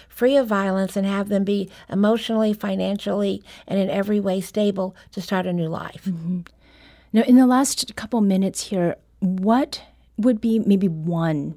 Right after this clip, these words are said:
Speaker 2: lasting myth or misconception about domestic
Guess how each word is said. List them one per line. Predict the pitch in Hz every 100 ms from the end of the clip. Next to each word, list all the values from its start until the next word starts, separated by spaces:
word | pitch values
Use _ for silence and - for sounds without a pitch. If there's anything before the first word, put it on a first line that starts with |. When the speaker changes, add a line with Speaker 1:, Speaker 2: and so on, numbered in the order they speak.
| -
Speaker 2:
lasting | 175 165 165 - 160 151 147
myth | 147 143 _ _ _ _ _ -
or | 175 160 160
misconception | 170 170 - 156 - 139 - - 135 131 -
about | 160 185 -
domestic | 202 160 160 - 131